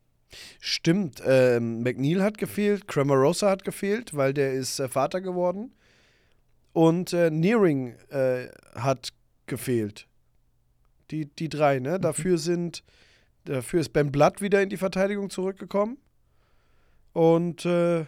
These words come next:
Speaker 1: ja. Äh, Matuschkin dann halt als Kapitän auf dem Eis tatsächlich, ja.
Speaker 2: Ja. Ja, wie gesagt, das ist, aber auch da, ich fand auch bei seinem Tor da, wie du sagst, klar, die Vorarbeit von, von, ähm,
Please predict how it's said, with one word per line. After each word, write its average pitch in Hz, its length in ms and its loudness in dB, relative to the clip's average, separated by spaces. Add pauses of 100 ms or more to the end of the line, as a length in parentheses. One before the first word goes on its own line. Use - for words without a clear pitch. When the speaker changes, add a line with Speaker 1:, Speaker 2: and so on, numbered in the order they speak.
(100)
Speaker 1:
ja. 135 260 0 (2250)
Äh, 127 260 -2 (280)
Matuschkin 170 500 0
dann 151 160 0
halt 151 160 0
als 139 240 -4
Kapitän 143 460 -2
auf 98 120 -6
dem 104 120 -8
Eis 82 200 -10
tatsächlich, 113 480 -10
ja. - 60 -16
Speaker 2:
Ja. - 60 -20 (220)
Ja, 143 240 0
wie 143 80 -6
gesagt, - 360 -6
das - 160 -14
ist, - 260 -16
aber 147 140 6
auch 160 100 2
da, 175 220 6
ich 165 100 0
fand 165 200 0
auch 151 80 -2
bei 143 180 4
seinem 139 260 0
Tor 151 220 -2
da, 156 280 0 (320)
wie 143 80 -2
du 151 120 2
sagst, 160 320 0
klar, 151 180 4
die 139 120 -4
Vorarbeit 151 540 0
von, 139 340 -6
von, 139 520 -6
ähm, 131 400 -2